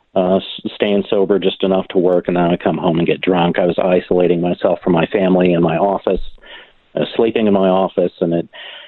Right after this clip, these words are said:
uh, really hampered my relationship with my wife and my kids. And, uh, you know,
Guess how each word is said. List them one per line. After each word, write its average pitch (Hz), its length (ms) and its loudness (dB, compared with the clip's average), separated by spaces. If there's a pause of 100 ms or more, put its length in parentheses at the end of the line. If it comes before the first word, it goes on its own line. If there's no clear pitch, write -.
(280)
uh, 92 180 2
really 113 220 2
hampered 101 440 0
my 95 160 2
relationship 95 720 0
with 85 100 -2
my 95 140 0
wife 87 480 2 (160)
and 87 120 0
my 82 160 2
kids. 87 460 -2 (380)
And, 92 500 2
uh, 85 420 2
you 98 140 2
know, 87 120 0